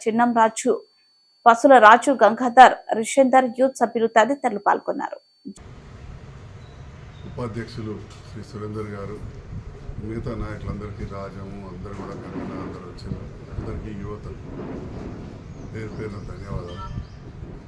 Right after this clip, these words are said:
Speaker 2: లక్ష్మీదేవిపల్లె గ్రామంలో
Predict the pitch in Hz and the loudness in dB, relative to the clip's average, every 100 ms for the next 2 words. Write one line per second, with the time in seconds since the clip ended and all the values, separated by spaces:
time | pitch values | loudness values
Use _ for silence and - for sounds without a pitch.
0 | - - - - - - - - - - | -18 -20 -20 -20 -18 -18 -18 -18 -18 -18
1 | - - - 165 156 160 160 143 139 123 | -18 -16 -6 -4 -2 -2 -2 -4 -4 -4
2 | 123 131 139 139 | -6 -6 -4 -4